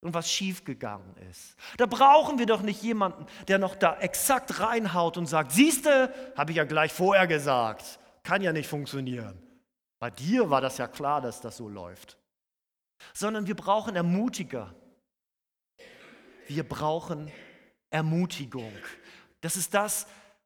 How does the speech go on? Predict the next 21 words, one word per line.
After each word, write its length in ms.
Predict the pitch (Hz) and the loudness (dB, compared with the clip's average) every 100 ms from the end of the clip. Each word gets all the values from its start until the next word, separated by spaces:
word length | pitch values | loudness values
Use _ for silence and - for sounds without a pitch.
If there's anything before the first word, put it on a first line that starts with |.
| _ _ _ _ _ | _ _ _ _ _
was 180 | 175 180 | -4 -2
wir 100 | 208 | -2
in 60 | |
unseren 300 | 226 208 208 | -2 -4 -4
Familien 600 | 220 220 226 262 247 247 240 | -4 -4 -2 -2 -4 -6 -6
brauchen. 580 | 240 240 240 - 135 110 - _ _ _ _ _ _ _ _ _ _ _ _ _ _ _ _ _ _ _ _ _ _ _ _ _ _ _ | -6 -6 -6 -8 -12 -14 -20 _ _ _ _ _ _ _ _ _ _ _ _ _ _ _ _ _ _ _ _ _ _ _ _ _ _ _
Gerade 640 | - 190 226 269 233 180 156 - - - - _ - | -6 -2 0 0 0 0 -2 -6 -20 -20 -20 _ -6
wenn 120 | 175 | -4
man 100 | 170 | -2
noch 140 | 165 | -4
schulpflichtige 760 | - 208 233 240 185 - 156 175 | -2 -2 -2 -4 -8 -8 -6 -6
Kinder 400 | - 214 214 147 | -4 -6 -4 -4
hat 240 | 139 - - - _ _ _ _ _ _ _ _ _ _ _ _ _ _ _ _ | -6 -8 -14 -20 _ _ _ _ _ _ _ _ _ _ _ _ _ _ _ _
und 240 | - 160 - | -8 -8 -4
die 340 | 180 175 156 - - - _ - | -2 0 -2 -8 -20 -20 _ -8
in 140 | 156 | -6
Fächern 520 | - - 220 185 160 | -6 -4 -2 -2 -2
nicht 180 | 180 - | -4 -6
so 140 | 190 | -8
gut 280 | 151 156 - | -8 -10 -10
sind. 420 | - 120 104 92 | -10 -10 -12 -16